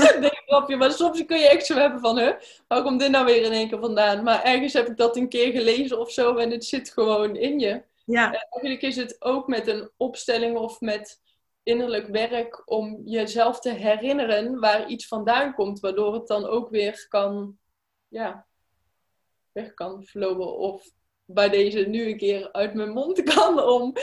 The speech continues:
Speaker 1: andere mensen er weer een stukje mee, eh, op weg te begeleiden.
Speaker 2: Ja, ja. Dat is ook inderdaad, want als je je keel geblokkeerd is, kun je al deze wijsheid die je eigenlijk hebt, durf of kun je niet uitspreken.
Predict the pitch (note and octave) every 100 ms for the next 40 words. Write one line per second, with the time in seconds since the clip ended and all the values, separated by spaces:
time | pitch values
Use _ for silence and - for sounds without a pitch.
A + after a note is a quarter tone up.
0 | C#5+ - _ B3+ B3 A3+ A#3 A#3 - G3+
1 | F#3+ G3 F#3 G3 G#3 - G3+ G3+ F#3+ F#3+
2 | F#3 G3 F3+ - G#3 G#3 _ - G3 G3
3 | G#3 G#3+ - F#3 F#3+ G3 _ F#3 G#3 F#3+
4 | F3+ F#3+ F#3+ A3 B3 B3+ - - _ _
5 | _ A#3 A#3+ - - _ _ _ _ -
6 | A3 A3 - A#3+ - G#3+ G#3+ G3+ G3+ G3+
7 | - G3+ G3+ G3+ - - - G#3+ A#3 G#3+
8 | G#3 - B3 B3+ - G3 G3 G3+ G3 F#3+
9 | A3 A3 A3+ A3 - G3 G3+ G3 G3 G#3
10 | C4 F#3+ G3 G#3+ - G3+ G#3 G3+ A3 G#3
11 | F#3+ F3+ A3 G#3 - - - - B3+ A#3
12 | G3 G3+ G3+ - A3 A3+ - F#3+ F#3 F#3
13 | F#3 F#3